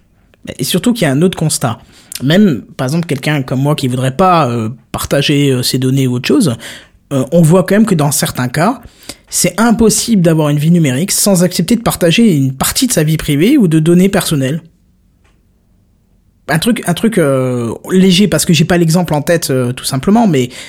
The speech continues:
il y a encore quelque temps, euh, tu voulais créer un compte sur un site, tu, tu donnais un pseudo, euh, un mot de passe, et, euh, l'adresse mail, t'étais même pas encore obligé. Si tu le perdais, ben, tant pis, tu te crées un autre compte. Alors, bien sûr,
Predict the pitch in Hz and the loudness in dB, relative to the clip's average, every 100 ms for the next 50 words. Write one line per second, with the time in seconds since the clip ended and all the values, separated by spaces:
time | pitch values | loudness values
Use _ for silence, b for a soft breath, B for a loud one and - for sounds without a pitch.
0 | B B 135 156 156 185 180 143 170 165 | B B -2 0 0 0 0 0 0 0
1 | 220 247 247 - 147 139 135 180 180 175 | 2 2 0 -4 -4 -2 0 2 2 2
2 | - 208 160 160 147 139 139 143 226 226 | 2 0 0 -2 -4 -2 -2 -2 -4 -4
3 | 117 107 b b b b - - 143 131 | -6 -6 b b b b -10 -4 -2 -2
4 | - 147 156 156 - 147 - 139 160 214 | -2 -2 0 -2 -2 -4 -2 0 2 2
5 | - _ _ 160 151 139 127 123 107 - | -2 _ _ -2 0 0 0 -2 -4 0
6 | 202 185 - 135 175 - - _ _ - | 2 2 2 -2 -2 -4 -8 _ _ -6
7 | 139 143 143 135 135 147 156 170 - 175 | -2 0 2 0 0 0 0 0 0 2
8 | 202 202 151 - 165 185 175 170 208 160 | 4 2 0 -2 0 2 0 0 0 0
9 | 151 143 139 127 - _ - _ - 165 | 0 0 -2 -6 -10 _ -20 _ -6 -2
10 | 165 160 185 160 170 214 180 113 131 170 | 0 2 2 2 2 2 0 -2 -4 -2
11 | 240 - 156 - 160 156 151 127 110 B | -2 -2 -4 -2 0 0 -2 -6 -8 B
12 | B B 85 104 120 - 180 | B B -6 -4 -4 0 -2